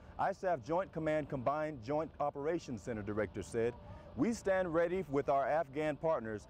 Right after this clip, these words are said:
to help civilians in their time of need." He went on to say that while there is no control over natural disasters,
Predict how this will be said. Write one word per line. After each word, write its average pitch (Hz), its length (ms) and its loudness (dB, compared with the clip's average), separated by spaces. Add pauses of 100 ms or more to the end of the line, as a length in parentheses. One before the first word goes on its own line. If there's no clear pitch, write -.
(160)
to 110 100 -2
help 175 220 2
civilians 165 540 0
in 127 100 0
their 131 140 2
time 131 280 -2
of 101 120 -4
need." 110 320 -2 (680)
He 151 80 2
went 151 180 4
on 151 220 0
to 135 100 -6
say 131 300 2
that 135 180 0
while 139 220 4
there 139 180 2
is 120 100 -2
no 151 180 2
control 156 480 0
over 120 140 0
natural 135 440 0
disasters, 110 680 -2